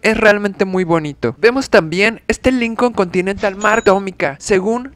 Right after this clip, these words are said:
tiene un error en la base, ya que le pusieron la palabra Ford.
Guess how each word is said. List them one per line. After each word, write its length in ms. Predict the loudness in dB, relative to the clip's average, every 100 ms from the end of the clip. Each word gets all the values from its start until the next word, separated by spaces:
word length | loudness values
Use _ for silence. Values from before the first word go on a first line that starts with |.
| -6
tiene 200 | -2 0
un 100 | 2
error 220 | 2 0
en 120 | 2
la 120 | 2
base, 340 | 6 4 2 0
ya 140 | 0
que 100 | 0
le 80 | -2
pusieron 400 | -4 0 0 2
la 120 | 2
palabra 340 | 4 4 2
Ford. 340 | 0 4 4